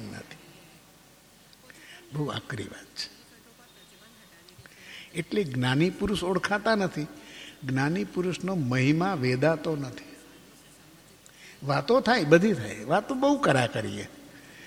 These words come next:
આપણી બધી જ ઘણીવાર પરમાર્થની વાતો પરિણમન વિનાની વાતો હોય છે. વાતો શ્રેષ્ઠ.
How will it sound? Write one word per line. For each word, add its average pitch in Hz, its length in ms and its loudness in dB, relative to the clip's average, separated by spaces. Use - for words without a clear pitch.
આપણી 202 340 -2
બધી 151 440 -2
જ 160 140 -6
ઘણીવાર 190 500 4
પરમાર્થની 175 720 0
વાતો 165 320 2
પરિણમન 233 640 2
વિનાની 175 360 4
વાતો 135 280 0
હોય 143 140 -2
છે. - 160 -10
વાતો 160 340 4
શ્રેષ્ઠ. 233 420 2